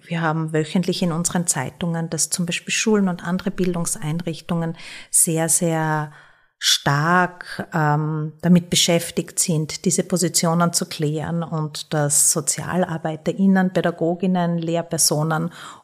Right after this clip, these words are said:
oft überfordert sind, da irgendwie, ähm, eine Ordnung oder eine Schlichtung hineinzubringen. Das ist, ähm, einmal eine interessante Analyse. Da kann man sich dann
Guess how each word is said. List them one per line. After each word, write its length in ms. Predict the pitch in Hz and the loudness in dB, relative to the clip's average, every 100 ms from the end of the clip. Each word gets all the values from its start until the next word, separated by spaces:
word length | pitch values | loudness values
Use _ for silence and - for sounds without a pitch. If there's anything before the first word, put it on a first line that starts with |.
| - | 0
oft 380 | 156 143 - | 0 0 -10
überfordert 720 | - 165 151 - 147 165 165 147 | -2 2 2 2 4 4 2 0
sind, 520 | - 151 147 147 - | 0 2 0 -2 -2
da 220 | 143 147 | -2 -2
irgendwie, 720 | 170 160 165 147 - 156 147 147 - - _ _ _ | -4 -2 0 -2 -4 0 0 -2 -12 -20 _ _ _
ähm, 640 | - 156 147 151 151 151 147 _ _ _ _ - | 2 4 6 6 6 2 -2 _ _ _ _ -14
eine 180 | - 151 | -4 -2
Ordnung 360 | 160 156 160 170 | 4 4 6 4
oder 160 | 151 | 4
eine 80 | 147 | 4
Schlichtung 500 | 147 - 202 - 156 | 2 2 2 2 0
hineinzubringen. 1160 | 135 147 120 120 - - - 147 139 131 151 - _ _ _ _ _ _ _ _ _ _ _ - - _ _ _ | 0 0 -2 -4 -6 -8 -10 -14 -14 -12 -14 -14 _ _ _ _ _ _ _ _ _ _ _ -20 -20 _ _ _
Das 200 | 185 180 | 4 4
ist, 280 | 185 - - - | 6 4 4 2
ähm, 520 | 185 170 170 165 165 - | 4 6 6 4 2 0
einmal 280 | 175 165 165 | 4 6 6
eine 140 | 160 | 4
interessante 720 | 160 - 170 - 143 147 175 | 2 0 0 2 2 2 2
Analyse. 920 | 151 147 147 147 165 220 254 247 247 233 - | 2 2 0 2 2 4 6 6 4 2 -6
Da 80 | |
kann 200 | - 170 | -4 -2
man 100 | 156 | 2
sich 300 | 151 156 - | 2 0 -2
dann 480 | - 147 143 143 147 | -2 0 2 0 -4